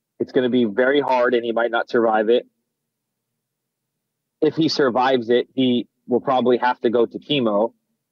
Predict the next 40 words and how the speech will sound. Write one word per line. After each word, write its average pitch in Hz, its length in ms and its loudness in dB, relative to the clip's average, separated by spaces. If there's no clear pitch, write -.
If 143 160 2
you 139 100 2
put 165 180 0
him 156 140 -2
through 151 140 2
chemo 151 440 0
and 135 80 -2
the 127 80 0
chemo 135 480 -2
has 123 220 0
any 127 220 0
real 123 180 2
adverse 117 460 0
effects, 120 320 -4
which 101 120 -4
it 113 60 -2
probably 113 360 0
will, 117 220 2
we'll 113 140 2
suggest 113 500 -2
you 117 80 -4
put 117 140 -4
him 107 140 -2
down. 104 360 -4
So 151 200 2
it - 40 2
was 143 160 2
like 139 200 0
this, - 180 -4
it 143 80 2
was 135 140 0
like 127 240 -2
on 131 220 -2
one 143 220 -2
path 135 280 -2
was 120 220 0
this 117 200 -4
long 123 440 0
string 123 560 -2
of 107 380 0